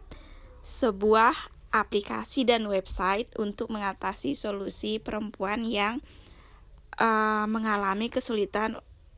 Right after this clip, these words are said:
dalam mendapatkan pelatihan keterampilan berkelanjutan ini. Saya kirim dulu. Nah, untuk ini, yang saya kirim pertama ini itu aplikasinya, Kak Mar.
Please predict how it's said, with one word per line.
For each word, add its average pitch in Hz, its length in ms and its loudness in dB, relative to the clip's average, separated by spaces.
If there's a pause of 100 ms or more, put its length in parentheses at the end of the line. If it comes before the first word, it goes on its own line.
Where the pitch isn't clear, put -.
(180)
dalam 202 640 4 (1000)
mendapatkan 247 800 0
pelatihan 233 720 -2
keterampilan 214 720 -4
berkelanjutan 208 640 -4
ini. 220 240 -4
Saya 226 240 -6
kirim 185 320 -4
dulu. 208 320 -4 (400)
Nah, 208 160 -2
untuk 202 240 -6
ini, 269 800 -2 (720)
yang 226 320 2
saya 247 160 0
kirim 240 320 -2
pertama 233 560 -2
ini 233 400 -4
itu 302 240 -2
aplikasinya, 233 800 -4
Kak - 160 -6
Mar. 254 400 -4